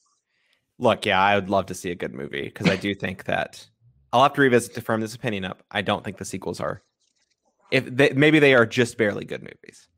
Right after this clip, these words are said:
but I think that, uh, they do fall short on a number of metrics. But, you know, maybe the conversation is shifting around those, and maybe Matrix Resurrections will turn the tide back in the favor of the original movie. I think we can certainly, we can certainly hope that. Now, whether that comes true is,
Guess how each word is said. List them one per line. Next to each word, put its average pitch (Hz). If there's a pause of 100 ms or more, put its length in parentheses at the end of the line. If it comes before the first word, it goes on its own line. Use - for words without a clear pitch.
but 95
I 104
think 98
that, 90 (760)
uh, 92
they 107
do 95
fall 71
short 60
on 55
a 55
number -
of -
metrics. -
But, - (180)
you -
know, 302
maybe 131
the 151
conversation 135
is 104
shifting 101
around 101
those, 95
and 64 (480)
maybe 113
Matrix 151
Resurrections 156
will 110 (280)
turn 123
the 107
tide 98 (320)
back 98
in 95
the 90
favor 87
of 85
the 87
original 76
movie. 69 (220)
I -
think 101
we 92
can -
certainly, - (240)
we 113
can 120
certainly 135
hope 123
that. 104
Now, 90
whether 104
that 95
comes 95
true 87
is, 82